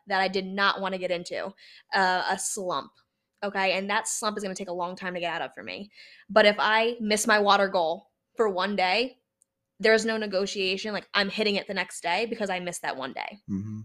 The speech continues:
Speaker 1: okay? And then, you know, you, you miss it for more than one day, you gotta get back on track.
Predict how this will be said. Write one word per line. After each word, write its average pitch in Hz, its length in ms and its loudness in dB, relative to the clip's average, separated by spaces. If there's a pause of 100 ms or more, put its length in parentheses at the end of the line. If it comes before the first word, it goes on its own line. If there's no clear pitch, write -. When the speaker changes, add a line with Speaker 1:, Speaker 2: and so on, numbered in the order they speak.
(100)
Speaker 1:
okay? 196 400 0 (240)
And 208 140 2
then, 208 240 0 (580)
you 208 280 -2
know, 202 80 4
you, 190 200 -2
you 214 120 0
miss 214 180 0
it - 160 -2
for 196 300 -8
more 220 320 4
than 190 120 0
one 185 200 -2
day, 175 400 0 (580)
you 214 140 -4
gotta 208 180 10
get 190 140 -2
back 180 180 0
on 180 80 -4
track. 156 320 -2